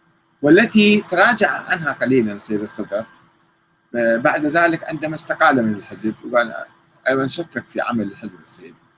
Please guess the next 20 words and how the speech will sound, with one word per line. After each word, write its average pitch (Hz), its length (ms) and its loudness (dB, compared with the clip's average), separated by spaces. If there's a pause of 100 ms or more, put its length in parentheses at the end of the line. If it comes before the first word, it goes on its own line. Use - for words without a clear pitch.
(300)
الصدر، - 320 -12 (1040)
واتجه 196 600 2
إلى 202 120 6
المرجعية 123 600 2
حتى 127 260 -8
يكون 139 260 -10
هو 143 140 -2
مرجع 139 360 -6
يأخذ، - 320 -6 (220)
يعني، - 260 -20 (520)
يأخذ - 200 -10
المرجعية 120 600 -4 (420)
الشرعية 139 440 4
من 156 120 4
المرجعية. 90 680 -2 (1000)
وهو 165 280 6
نفس 180 300 0
الموقف 147 440 -6
الذي 120 360 -4
اتخذه 120 680 -4